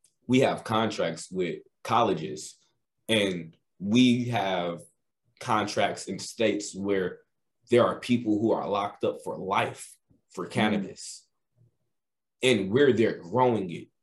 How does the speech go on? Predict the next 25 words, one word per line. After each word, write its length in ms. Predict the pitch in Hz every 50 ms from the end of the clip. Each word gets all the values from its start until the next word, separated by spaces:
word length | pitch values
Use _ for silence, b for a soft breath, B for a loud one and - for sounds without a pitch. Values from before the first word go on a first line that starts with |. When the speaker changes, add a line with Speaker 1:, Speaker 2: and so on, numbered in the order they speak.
| _ _ _ _ _ _ _ _ _ _ _ _ _ _ _ _ -
Speaker 1:
And 200 | 120 117 110 107
do 60 | 117
you 140 | 120 131 143
see 240 | - - 143 139 123
the 80 | 98
conflict 580 | - - - 117 120 120 117 - 120 110 - -
of 100 | - - -
interest 440 | 110 117 117 - 123 110 107 - 101
with 100 | 90 -
some 200 | - 113 107 110
of 160 | 110 107 107
this? 280 | 107 107 107 107 - - _ _ _ _ _ _ _ _
So, 300 | - - 117 110 110 107
Speaker 2:
Yeah. 220 | - 82 82 82 82 - _ _ _ - -
Speaker 1:
of 120 | 110 110
course, 320 | - 151 165 160 147 -
like, 240 | 117 107 104 98 92
we 260 | 98 110 120 120 113 113
have, 340 | 104 98 101 101 98 - -
um, 440 | 95 95 95 92 90 90 98 - _ _ _ _
we 140 | - - 165 127
understand 440 | 123 110 104 101 - 107 107 107
what's 140 | 104 98 92
going 320 | 90 95 95 92 92 90 90
on, 360 | 92 92 92 92 92 92 113